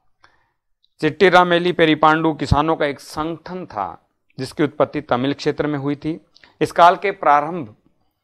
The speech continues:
के गांव आर्थिक दृष्टि से आत्मनिर्भर थे, ऐसी बात नहीं है। ग्यारहवीं सदी से जब चोल काल में व्यापार विकसित हुआ,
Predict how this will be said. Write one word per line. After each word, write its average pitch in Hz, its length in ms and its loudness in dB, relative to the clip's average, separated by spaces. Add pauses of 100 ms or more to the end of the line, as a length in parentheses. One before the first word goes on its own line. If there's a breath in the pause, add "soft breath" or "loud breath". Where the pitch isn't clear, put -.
(380 soft breath)
के 156 100 4
गांव 135 420 6 (100)
आर्थिक 160 360 6
दृष्टि 170 280 -4
से 196 160 -8
आत्मनिर्भर 147 720 -2
थे, 160 120 -4
ऐसी 139 240 -2
बात 131 160 4
नहीं 143 280 -4
है। 190 80 -8
ग्यारहवीं 160 320 6
सदी 160 260 0
से 160 160 2
जब 135 200 -2
चोल 170 240 2
काल 135 240 4
में 135 120 -2
व्यापार 135 400 4
विकसित 135 400 -10
हुआ, 113 320 -6